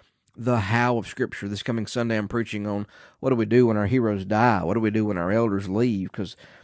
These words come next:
we are having an elder step down, and he's been one for twenty plus years, and he's a good man, a good man. And they're moving. They're, they're moving about an hour south, and he's, he and his wife, they've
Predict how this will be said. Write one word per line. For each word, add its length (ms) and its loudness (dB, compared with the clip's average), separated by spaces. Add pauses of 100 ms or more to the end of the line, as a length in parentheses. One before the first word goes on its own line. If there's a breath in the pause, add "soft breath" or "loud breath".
(260 loud breath)
we 200 4
are 80 4
having 320 0
an 80 0
elder 220 0
step 300 -6
down, 280 0
and 100 -4
he's 160 -4
been 280 -4
one 180 -6
for 160 -10
twenty 260 -4
plus 340 -4
years, 320 -2
and 80 -4
he's 140 -4
a 60 -8
good 440 2
man, 280 -2
a 40 -6
good 180 -4
man. 300 -4 (480 loud breath)
And 160 0
they're 120 6
moving. 340 6
They're, 220 4
they're 120 2
moving 300 4
about 160 4
an 140 0
hour 260 2
south, 540 0
and 80 -2
he's, 360 -2 (460 loud breath)
he 220 4
and 100 2
his 180 2
wife, 420 2
they've 340 -4